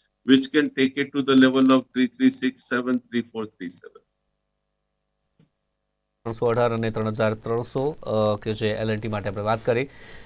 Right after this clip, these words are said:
Speaker 2: રશભાઈ, જેટલા આપણે ઇન્સ્ટ્રુમેન્ટ વિશે ચર્ચા કરી, તેમાં આપનું કોઈ પર્સનલ હોલ્ડિંગ કે આપનું કોઈ પર્સનલ ઇન્ટરેસ્ટ?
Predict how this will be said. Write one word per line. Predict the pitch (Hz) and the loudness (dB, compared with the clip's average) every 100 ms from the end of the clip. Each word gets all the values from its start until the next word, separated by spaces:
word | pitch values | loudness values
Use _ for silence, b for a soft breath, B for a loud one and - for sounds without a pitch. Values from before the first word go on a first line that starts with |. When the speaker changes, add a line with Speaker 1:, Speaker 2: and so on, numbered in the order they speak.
| B B | B B
Speaker 2:
રશભાઈ, | 147 170 180 147 | 6 8 8 6
જેટલા | 135 139 | 4 4
આપણે | 143 143 | 4 2
ઇન્સ્ટ્રુમેન્ટ | 131 139 135 | 0 -2 -2
વિશે | 123 139 | -2 -4
ચર્ચા | 120 123 147 135 | 0 0 2 0
કરી, | 139 139 147 | 0 -2 -4
તેમાં | 139 120 120 117 117 | -4 -2 0 2 2
આપનું | 120 131 123 | 0 -2 0
કોઈ | 123 | 0
પર્સનલ | 113 120 123 120 | 2 0 0 0
હોલ્ડિંગ | 120 117 127 131 | 0 -2 -4 -2
કે | 113 110 107 | 0 0 0
આપનું | 107 110 110 | -2 -4 -4
કોઈ | 107 | -2
પર્સનલ | 104 107 - 104 95 | -4 -4 -4 -6 -8
ઇન્ટરેસ્ટ? | 92 - - - | -12 -16 -16 -20